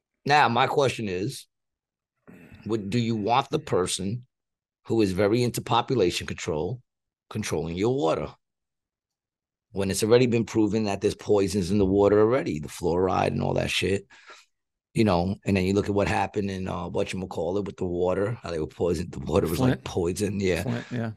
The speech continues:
Speaker 1: It's like, do you really want a person who thinks there's too many people on this earth to be controlling the water? Um, and
Speaker 2: But
Speaker 1: the
Speaker 2: here's
Speaker 1: truth
Speaker 2: the
Speaker 1: is,
Speaker 2: thing
Speaker 1: there's
Speaker 2: too,
Speaker 1: not,
Speaker 2: bro.
Speaker 1: there's
Speaker 2: Where
Speaker 1: not too
Speaker 2: can
Speaker 1: many
Speaker 2: we,
Speaker 1: people on this
Speaker 2: where
Speaker 1: earth.
Speaker 2: can we get water from?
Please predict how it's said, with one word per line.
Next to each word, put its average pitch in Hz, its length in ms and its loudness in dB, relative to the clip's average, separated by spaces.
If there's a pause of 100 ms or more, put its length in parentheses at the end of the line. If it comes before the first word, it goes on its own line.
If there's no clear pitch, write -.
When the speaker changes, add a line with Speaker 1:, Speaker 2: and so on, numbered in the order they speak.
(140)
Speaker 1:
It's 98 200 2
like, 101 180 6
do 98 80 2
you 98 160 4
really 98 240 4
want 113 320 2 (140)
a 107 60 0
person 95 680 0 (380)
who 101 140 0
thinks 92 360 2
there's 101 200 2
too - 140 -4
many 98 220 -2
people 98 320 -4
on 101 140 0
this 104 200 -2
earth 82 260 0
to - 80 -14
be 95 100 -4
controlling 82 440 -2
the 92 60 -2
water? 131 340 -2 (540)
Um, 110 440 2
and 123 100 2
Speaker 2:
But - 0 -
Speaker 1:
the 147 80 6
Speaker 2:
here's 160 160 4
Speaker 1:
truth - 20 0
Speaker 2:
the 135 60 4
Speaker 1:
is, 113 80 2
Speaker 2:
thing - 80 8
Speaker 1:
there's 107 100 6
Speaker 2:
too, - 60 2
Speaker 1:
not, 139 140 8
Speaker 2:
bro. 120 220 6
Speaker 1:
there's 98 200 2
Speaker 2:
Where 120 160 6
Speaker 1:
not 131 100 4
too - 60 -6
Speaker 2:
can 147 80 2
Speaker 1:
many 117 120 0
Speaker 2:
we, - 140 -4
Speaker 1:
people 117 160 -4
on 87 60 -4
this 113 80 -2
Speaker 2:
where 135 100 8
Speaker 1:
earth. 139 80 2
Speaker 2:
can 143 80 2
we 147 80 4
get 131 180 4
water 127 320 6
from? 107 400 -4